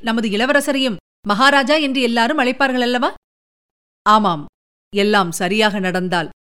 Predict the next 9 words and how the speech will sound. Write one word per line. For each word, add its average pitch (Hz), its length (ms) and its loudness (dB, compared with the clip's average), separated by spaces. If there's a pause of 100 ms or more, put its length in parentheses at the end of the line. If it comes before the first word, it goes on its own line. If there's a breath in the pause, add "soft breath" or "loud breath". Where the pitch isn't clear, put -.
(280)
நீ 208 160 0
உடனே 233 400 0
போய் 185 300 -2
அவர்களை 208 380 0
அழைத்துக் 214 340 -2
கொண்டு 214 220 -2
வா, 214 100 2 (580)
என்றார் 214 480 -2 (120)
சிவனடியார். 175 760 -4